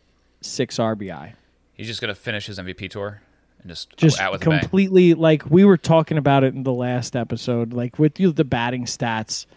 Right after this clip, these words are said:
Speaker 1: Uh, I think Drew took walks off of him, but Sammy's still leading in five categories.
Speaker 2: Mm. Yeah.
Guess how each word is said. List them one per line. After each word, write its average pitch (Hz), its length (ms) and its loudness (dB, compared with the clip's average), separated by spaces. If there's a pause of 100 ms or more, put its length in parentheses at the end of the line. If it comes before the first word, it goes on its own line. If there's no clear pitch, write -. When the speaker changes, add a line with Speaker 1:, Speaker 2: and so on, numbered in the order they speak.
(640)
Speaker 1:
Uh, 135 300 0 (640)
I 156 100 2
think 160 260 4
Drew 185 720 6
took 165 300 2
walks 127 440 -4
off 160 220 2
of 147 100 -4
him, 156 140 2
but 139 100 -6
Sammy's 139 380 -6
still 139 320 -2
leading 110 400 -6
in 98 160 -14 (220)
five 98 420 -10
categories. 90 760 -8
Speaker 2:
Mm. - 20 -20 (760)
Yeah. 73 140 -10